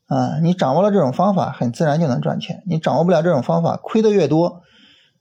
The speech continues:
那就是亏得越多，你只会亏更多。啊，它跟赚钱是没有关系的。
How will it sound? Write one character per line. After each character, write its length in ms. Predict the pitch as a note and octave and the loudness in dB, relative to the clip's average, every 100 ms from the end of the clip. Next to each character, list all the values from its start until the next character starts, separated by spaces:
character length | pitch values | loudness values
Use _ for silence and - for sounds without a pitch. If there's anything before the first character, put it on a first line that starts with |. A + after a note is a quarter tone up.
| _ | _
那 120 | D3 | -4
就 220 | D3 F#3 | -2 0
是 140 | F#3 F3 | 0 -2
亏 220 | - D3+ | -2 0
得 100 | C#3 | 2
越 180 | C3+ B2 | 2 0
多， 180 | A#2+ A#2 | 0 0
你 140 | B2 | 0
只 180 | C#3 B2 | 0 -2
会 160 | C3 | -2
亏 240 | B2+ - D3 | -4 -2 -2
更 260 | D3+ B2 | 0 -2
多。 320 | G#2+ A2 - - _ _ _ _ _ _ - | -2 -6 -6 -14 _ _ _ _ _ _ -8
啊， 160 | D3+ | -6
它 120 | - C#3+ | -4 -2
跟 120 | D3+ | 0
赚 200 | D#3+ C3 | 0 -2
钱 200 | C3 B2 | -2 -2
是 80 | B2+ | -2
没 140 | B2+ | -2
有 80 | B2+ | -4
关 240 | - - | -6 -10
系 140 | - - | -10 -12
的。 180 | - | -14